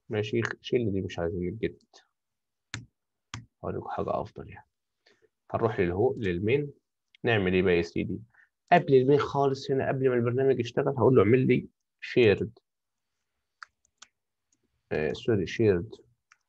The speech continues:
preferences، اسمه بريف. ماشي،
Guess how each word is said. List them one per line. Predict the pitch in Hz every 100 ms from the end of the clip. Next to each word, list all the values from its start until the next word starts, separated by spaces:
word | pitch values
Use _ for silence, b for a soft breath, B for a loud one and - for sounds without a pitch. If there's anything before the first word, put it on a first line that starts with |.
| _ - _ _ _ _
preferences، | 107 101 107 - 120 143 - 165 - -
اسمه | - - 110
بريف. | 98 92 82 - _ - _ _ _ _ _ _ _ _ _ _ - - _ _ _ _ _ _ _ _ _ -
ماشي، | 107 - -